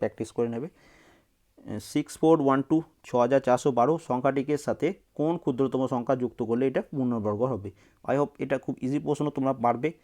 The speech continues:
এবার দেখো এ ও বি এর বয়সের অনুপাত হচ্ছে four is to five, পনেরো বছর পরে তাদের বয়সের অনুপাত হচ্ছে seven is to eight, তাহলে বি এর বর্তমান বয়স কত? ওকে, আর একটা দেখো টোয়েন্টি ফাইভ sec টু theta minus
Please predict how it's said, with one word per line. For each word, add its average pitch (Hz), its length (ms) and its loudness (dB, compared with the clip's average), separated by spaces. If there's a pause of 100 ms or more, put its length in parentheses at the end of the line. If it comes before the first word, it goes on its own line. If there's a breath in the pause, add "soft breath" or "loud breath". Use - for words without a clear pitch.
(360 soft breath)
এবার 156 180 8
দেখো 170 140 6 (220)
এ - 20 4 (100)
ও - 20 6 (140)
বি 156 100 -2 (140)
এর 165 80 6 (120)
বয়সের 139 340 4
অনুপাত 131 300 2
হচ্ছে 135 140 -2 (100)
four 131 180 0
is 135 140 -6
to 139 140 -2
five, 143 180 2 (420 soft breath)
পনেরো 160 320 4
বছর 165 260 0
পরে 135 140 6 (100)
তাদের 120 260 2
বয়সের 117 280 0
অনুপাত 117 280 -2
হচ্ছে 110 240 -4
seven 120 240 -2
is - 120 -8
to - 60 -2 (100)
eight, 147 140 -4 (140)
তাহলে 113 200 0 (100)
বি 113 160 -4
এর 147 120 2
বর্তমান 117 420 -4
বয়স 98 260 -4
কত? 98 140 -8 (680)
ওকে, 160 160 0 (260)
আর 131 140 4
একটা 147 180 -2
দেখো 147 140 4 (100)
টোয়েন্টি 131 280 0
ফাইভ 143 160 4 (500)
sec 135 160 2 (100)
টু 139 140 -2
theta 139 200 2 (180)
minus 123 300 -2